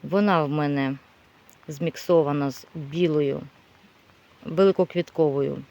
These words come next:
бакопою. Я вже не перший рік шукаю червону ампельну петунію, щоб і колір був гарний, і кущ нарощував,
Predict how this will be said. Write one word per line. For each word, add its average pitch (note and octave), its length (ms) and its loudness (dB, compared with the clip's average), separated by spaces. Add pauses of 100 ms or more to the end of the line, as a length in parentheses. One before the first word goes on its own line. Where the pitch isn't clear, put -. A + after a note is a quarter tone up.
(400)
бакопою. D3+ 760 -2 (2000)
Я A#3+ 320 4
вже G#3+ 200 4
не F3+ 120 4
перший F#3+ 560 4
рік G#3 380 0 (1000)
шукаю G3 760 2 (840)
червону D#3+ 880 0 (580)
ампельну D3+ 500 -2
петунію, C3+ 640 -4 (960)
щоб - 280 -2 (120)
і - 40 -18
колір A#3+ 460 6
був G#3+ 260 2
гарний, F#3+ 600 2 (520)
і C#4+ 100 0
кущ G3+ 380 0
нарощував, F#3+ 880 4